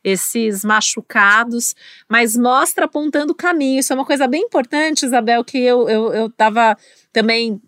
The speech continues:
é, reparando aí, né? O Marte vai fazer um aspecto favorável com Quiron no dia de Natal. Então, assim, tem aí meio que o, atitudes possíveis, ações possíveis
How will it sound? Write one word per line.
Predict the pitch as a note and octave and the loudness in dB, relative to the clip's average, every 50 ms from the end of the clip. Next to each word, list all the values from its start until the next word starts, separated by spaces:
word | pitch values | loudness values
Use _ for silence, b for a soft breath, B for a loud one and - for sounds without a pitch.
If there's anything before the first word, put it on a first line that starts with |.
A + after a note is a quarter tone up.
| - - | -2 0
é, | G3+ G#3+ A3 G#3+ G#3+ | 2 2 2 2 0
reparando | G#3 A#3 A3+ - G#3+ G3+ G3+ G#3+ A3 G#3+ G#3 | -2 -2 -2 0 0 0 0 -2 -4 -4 -4
aí, | A3 A3 A#3 | -4 -4 -4
né? | A#3+ A3 G#3+ G#3+ | -2 -2 -2 -2
O | G3 G3 G3 G#3+ | -2 -4 -4 -2
Marte | G3+ A3 G#3+ A3 B3 B3+ - - C#4+ | 2 2 2 2 2 0 -4 -8 -6
vai | A#3+ B3 A#3 A#3 | -2 -2 -2 -2
fazer | A#3 - A3+ A3 G#3+ A3 A3 | -2 -2 -4 -4 -4 -4 -6
um | G#3+ A3 | -6 -6
aspecto | A3 - - - A3 G#3+ G#3+ - - - | -6 -6 -4 -2 -2 -2 -2 -4 -8 -8
favorável | A3+ A3 A3 A3 A3 G#3+ G#3+ G#3 G#3+ | -8 -6 -4 0 0 0 0 -2 -4
com | G3+ - G#3+ G#3+ | -8 -8 -8 -8
Quiron | G#3 - - G#3 G3+ G#3+ A#3+ C4+ B3 A3 | -8 -8 -8 -6 -4 -2 -2 -2 -2 -2
no | G#3+ G#3 | -4 -4
dia | G3 G#3+ G#3+ G3 | -2 -2 -2 -4
de | F#3+ G3+ | -2 -4
Natal. | G#3+ G3 F#3+ F#3 _ - F#3 F#3 F#3 G3+ A3 B3 A#3+ B B B B B B | -4 -4 -4 -4 _ 0 2 2 2 2 0 -2 -6 B B B B B B
Então, | B G#3 G#3 | B -2 0
assim, | A3 A3 - - A#3 A3+ | 0 -2 -2 -2 -4 -2
tem | A3 - A3+ A#3 C4 | -2 -2 0 0 0
aí | C#4 C4 B3 B3 B3 | 0 0 0 0 0
meio | B3 A#3 A#3+ A#3+ B3+ | 0 0 0 0 -2
que | - - C4 A#3+ | -4 -4 -2 0
o, | A#3+ A#3+ A#3 - | 0 0 0 0
atitudes | - A3 A3 - - - D4+ D4 A#3+ E4+ E4 - | 0 0 -2 -2 -4 -4 -4 -4 -4 -4 -6 -6
possíveis, | - D4+ - - - - C4 A#3+ A#3 G3+ A3 G3+ G3+ - | -4 -4 -4 -4 -2 -2 -2 -2 0 0 -2 -2 -2 -2
ações | A3 A3 - - C4+ B3 C4+ D4 - | -4 -4 -2 -2 -2 -2 -2 -4 -6
possíveis | - - C4+ - - - C4 A#3+ A#3 B3+ C#4 - B3+ D4 - | -6 -6 -6 -6 -6 -4 -2 -2 -2 -2 0 0 -2 -2 -4